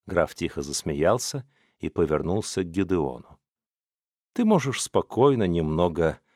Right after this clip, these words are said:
сгустить краски, рассказав, что ракоцци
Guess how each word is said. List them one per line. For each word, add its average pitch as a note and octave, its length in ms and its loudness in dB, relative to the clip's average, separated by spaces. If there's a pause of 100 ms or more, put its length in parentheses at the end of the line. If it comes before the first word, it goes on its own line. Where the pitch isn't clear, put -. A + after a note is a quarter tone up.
(200)
сгустить D#2 760 -4
краски, A2+ 640 0 (340)
рассказав, F#2+ 600 2
что G2 200 0
ракоцци G2 800 0